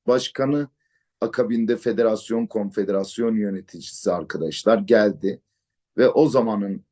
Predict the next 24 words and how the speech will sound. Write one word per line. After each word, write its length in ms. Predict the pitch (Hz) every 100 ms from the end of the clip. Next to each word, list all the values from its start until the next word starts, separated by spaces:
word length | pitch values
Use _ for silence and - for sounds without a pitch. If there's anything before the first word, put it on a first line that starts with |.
| _
e, 120 | 95 98
İYİ 300 | 131 143 117
Parti 500 | 107 98 - 95 -
yöneticileri, 1080 | 76 98 104 101 98 - 80 - 92 90
temsilcileri, 760 | - 101 95 - 95 87 92 85
genel 320 | 98 98 98
başkan 360 | 95 92 104 101
yardımcıları, 680 | 95 92 92 87 85 90 85
şu 160 | -
an 180 | 98 - -
milletvekili 800 | 107 107 113 113 98 95 - 90
olarak 440 | 85 85 85 - -
İstanbul 460 | - 110 107 92
milletvekiliydi, 1080 | 87 90 90 - 85 - 82 82 78 135 151 - _ -
istifa 460 | 101 - - - 92
etti 300 | 76 - -
kendileri. 600 | 101 90 82 87 110 185 185
O 380 | 156 156 156 -
Sayın 440 | - - 143 135 120
Genel 320 | 131 127 117
Başkan'ın 460 | 110 101 - 104 101
talimatıyla 1080 | - 104 98 98 92 - 87 87 135 147 - _ _ -
engelliler 600 | 127 123 123 117 113 135
adına, 580 | 117 - 98 113 151